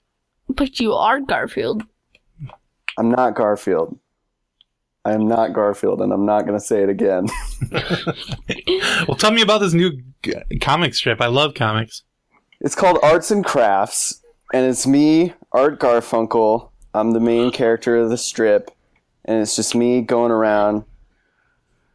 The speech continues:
Speaker 2: eating Kraft macaroni and cheese. <laughs> No one likes it. I've <laughs> pitched it to various newspapers. They all hate it. And the most insulting part is they deny my comic strip and then ask me for an autograph.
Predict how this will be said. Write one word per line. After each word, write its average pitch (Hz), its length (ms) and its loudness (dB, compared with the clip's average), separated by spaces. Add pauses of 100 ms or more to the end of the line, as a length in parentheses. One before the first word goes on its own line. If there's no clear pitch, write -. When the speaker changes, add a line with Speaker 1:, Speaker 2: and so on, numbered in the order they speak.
(240)
Speaker 2:
eating 131 280 4
Kraft 113 360 2
macaroni 110 520 2
and 107 120 0
cheese. - 500 -4 (800)
<laughs> - 0 - (1400)
No 135 380 2
one 143 100 4
likes 117 360 4
it. 113 300 2
I've 107 220 0 (340)
<laughs> - 280 -16
pitched 131 320 -2
it 127 180 0
to 113 260 2 (360)
various 131 460 2
newspapers. 110 760 0
They 107 120 2
all 113 180 4
hate 107 260 2
it. 101 240 0 (1200)
And 127 100 2
the 139 40 4
most 151 260 4
insulting 147 440 2
part 123 280 2
is 117 120 0
they 117 120 2
deny 120 360 2
my 127 120 2
comic 113 380 0
strip 101 280 -2
and 104 100 0
then 98 100 0
ask 101 240 0
me 104 60 -4
for 104 160 -4
an 95 60 0
autograph. 92 720 0